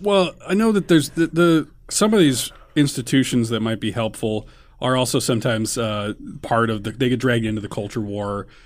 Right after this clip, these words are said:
and that becomes its own fight. So I know, uh, Governor Pillen, sort of one, one of the things that he made a big deal about, that he sort of made his name on in Nebraska leading up to becoming governor, was that he wants to reform schools and universities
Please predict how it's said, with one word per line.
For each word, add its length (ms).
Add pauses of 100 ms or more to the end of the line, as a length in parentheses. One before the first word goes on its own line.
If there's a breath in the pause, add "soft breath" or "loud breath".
(160 soft breath)
and 120
that 140
becomes 320
its 140
own 140
fight. 500
So 180
I 60
know, 340 (320 loud breath)
uh, 280
Governor 400
Pillen, 520
sort 220
of 100
one, 340
one 120
of 80
the 60
things 300
that 280 (400 loud breath)
he 320
made 240
a 60
big 240
deal 220
about, 300
that 100
he 100
sort 160
of 60
made 180
his 100
name 400
on 280
in 100
Nebraska 540
leading 340
up 160
to 160
becoming 380
governor, 420 (300 loud breath)
was 580
that 180
he 100
wants 220
to 80
reform 560
schools 540
and 80
universities 880